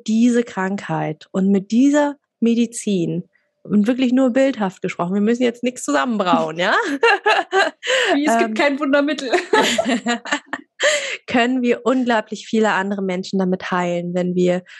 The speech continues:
Speaker 1: diese Medizin als Auftrag nehmen und sagen, "Okay, ähm,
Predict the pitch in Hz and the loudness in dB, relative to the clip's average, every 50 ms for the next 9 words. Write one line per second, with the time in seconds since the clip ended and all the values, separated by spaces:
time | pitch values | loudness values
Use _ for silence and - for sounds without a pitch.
0 | - _ - 220 214 214 233 214 214 214 196 202 196 - - 202 190 185 185 - | -14 _ 0 2 2 4 2 2 2 0 0 -2 -4 -2 -2 -2 0 0 -2 -4
1 | - - 185 190 185 - - - - 202 190 185 - 196 185 185 185 185 190 185 | -4 -2 -2 -2 -2 -4 -10 -6 -4 -4 -4 -4 -4 -4 -4 -2 0 0 0 -2
2 | 180 185 185 190 185 185 180 185 196 202 - - - 254 220 180 170 _ _ _ | -2 -2 -2 -2 -2 -2 -4 -4 -8 -8 -10 -6 -4 -4 -4 -4 -6 _ _ _
3 | _ _ _ _ _ _ _ _ _ - 196 185 185 180 175 175 175 180 185 | _ _ _ _ _ _ _ _ _ -6 -2 -2 -2 -2 -2 -4 -4 -6 -8